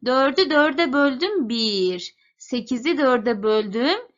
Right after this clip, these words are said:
iki. Başka da sadeleştirme göremedim. Peki kalanları çarpalım. Hadi bakalım. Pay kısımda üç ve bir kaldı. Üç kere bir, üç. Peki payda kısmında ne kaldı?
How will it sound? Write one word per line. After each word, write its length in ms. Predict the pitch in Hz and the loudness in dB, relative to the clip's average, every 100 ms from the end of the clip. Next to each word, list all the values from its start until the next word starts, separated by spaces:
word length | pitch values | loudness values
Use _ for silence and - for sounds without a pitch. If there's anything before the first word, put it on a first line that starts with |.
| _ - | _ -10
iki. 720 | 233 226 - 226 202 190 - | -8 -8 -6 -4 -2 -4 -4
Başka 340 | 370 415 - 359 | -4 -2 -6 -8
da 60 | |
sadeleştirme 760 | 370 370 359 320 349 - 349 349 | -2 -2 0 -2 -6 -4 -4 -2
göremedim. 640 | 330 359 349 285 226 302 | 0 0 0 -4 -4 -6
Peki 220 | 330 349 | -8 -10
kalanları 560 | 359 320 320 339 381 427 | -6 -2 0 0 -2 -2
çarpalım. 560 | - 339 320 277 254 | 0 0 0 -4 -4
Hadi 260 | 277 330 330 | -6 -4 -2
bakalım. 560 | 277 277 247 226 254 427 - - - - - _ | -4 -4 -4 -4 -4 -6 -12 -20 -20 -20 -20 _
Pay 300 | - 330 415 | 4 4 4
kısımda 460 | 415 370 359 349 370 | 0 -6 -4 -4 -4
üç 340 | 339 415 - | -6 -8 -6
ve 180 | 349 285 | -4 -2
bir 220 | 330 339 | -2 -2
kaldı. 420 | 330 285 226 196 - | 0 0 0 -6 -8
Üç 280 | 339 349 - | -8 -8 -8
kere 320 | 294 254 208 | -6 -6 -6
bir, 500 | 254 294 427 508 - _ _ | -4 -2 -4 -6 -18 _ _
üç. 840 | - 220 214 196 185 180 - - - | -14 -8 -4 -4 -4 -10 -12 -14 -10
Peki 340 | 285 277 285 277 - - | -12 -8 -8 -8 -16 -16
payda 380 | - 269 277 392 | -2 0 0 -4
kısmında 440 | 403 403 339 311 269 | -6 -8 -6 -4 -4
ne 200 | 247 240 | -6 -4
kaldı? 440 | 254 233 220 262 | -2 -2 -2 -4